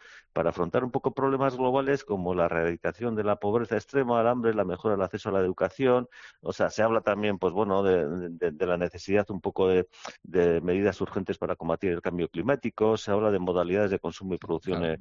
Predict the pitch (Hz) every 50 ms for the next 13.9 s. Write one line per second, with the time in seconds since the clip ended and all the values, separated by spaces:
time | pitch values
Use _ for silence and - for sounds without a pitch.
0 | - - - - - - 110 107 90 85 85 87 - - 92 - - - 95 104
1 | 135 151 143 131 113 113 117 117 117 117 113 - - - 160 175 175 175 - -
2 | - - 92 - 113 139 135 123 104 87 - - 98 95 85 80 - - - 131
3 | 107 101 117 135 147 143 - 151 139 - 160 147 - 156 151 - - - _ _
4 | _ _ - 95 92 98 113 127 123 107 82 95 87 110 110 - - 90 135 -
5 | - - 139 - - 147 143 143 143 143 135 - - - 147 - - 147 135 143
6 | 135 - - 151 143 139 143 147 151 - _ _ _ _ _ - - - 73 80
7 | - 67 - - - 95 120 117 113 110 139 143 147 156 135 131 113 120 117 165
8 | 180 - 196 143 - - 101 101 120 147 151 127 113 104 104 104 104 107 110 107
9 | 107 107 113 135 147 139 123 120 135 139 131 117 98 101 - - 123 117 123 123
10 | 123 - - 131 127 117 110 - 113 107 104 - 110 - 101 101 110 - - 104
11 | 98 123 139 139 127 127 120 113 101 98 98 - 113 117 123 120 120 - 135 120
12 | - - 123 - 131 120 107 92 82 85 82 87 107 120 107 95 101 - - 139
13 | 127 127 117 120 120 - 107 95 98 95 - - 135 127 117 110 117 120